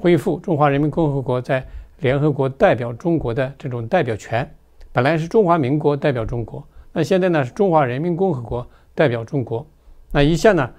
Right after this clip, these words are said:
把中共政权的地位呢就提升了起来啊。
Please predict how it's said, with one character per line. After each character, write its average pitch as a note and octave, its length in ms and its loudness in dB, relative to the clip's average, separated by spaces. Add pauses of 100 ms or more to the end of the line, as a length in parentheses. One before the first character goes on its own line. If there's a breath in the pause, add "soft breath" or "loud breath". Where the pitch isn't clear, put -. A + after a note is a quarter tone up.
(240 soft breath)
把 C#3 200 2
中 E3 280 -2
共 D#3 120 2
政 D3+ 140 4
权 A#2+ 160 -4
的 B2+ 100 -2
地 C#3+ 200 0
位 C3+ 100 0
呢 A#2 160 -6
就 B2 180 -12 (300 soft breath)
提 - 180 -4
升 D3 200 0
了 B2 100 -2
起 - 280 -12
来 A#2+ 260 0 (640)
啊。 B2+ 220 -2